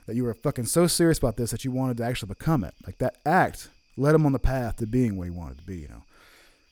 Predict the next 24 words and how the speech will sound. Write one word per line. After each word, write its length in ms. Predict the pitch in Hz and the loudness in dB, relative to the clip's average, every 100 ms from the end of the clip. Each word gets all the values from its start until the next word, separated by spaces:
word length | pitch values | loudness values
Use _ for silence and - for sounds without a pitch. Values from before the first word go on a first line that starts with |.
| _ _ _ _ _ | _ _ _ _ _
And 80 | 127 | 0
that's 180 | 160 165 | 0 2
what 80 | |
we 100 | 147 | 4
have 160 | 185 160 | 6 4
to 60 | 80 | -2
do. 200 | 69 - | -12 -12
Whatever 360 | 92 135 180 | -6 -2 -2
we 140 | 190 185 | -2 -2
think 260 | - 180 | -2 -4
we 80 | 156 | -4
can 160 | 147 127 | -4 -2
do, 180 | 165 120 | -2 -2
like, 200 | 98 - | -4 -8
you 80 | 131 | -4
know, 100 | 139 | -2
you 100 | 139 | 0
wanna 200 | 156 165 | -2 -2
be 100 | 160 | 0
a, 140 | 143 | -2
a 140 | 143 127 | -4 -6
legit 460 | 135 123 135 170 | -4 -6 -4 -4
high-level 340 | 131 165 165 160 | -2 -2 0 0
podcaster, 720 | 160 160 160 175 175 190 190 | 0 0 0 -4 -4 -6 -8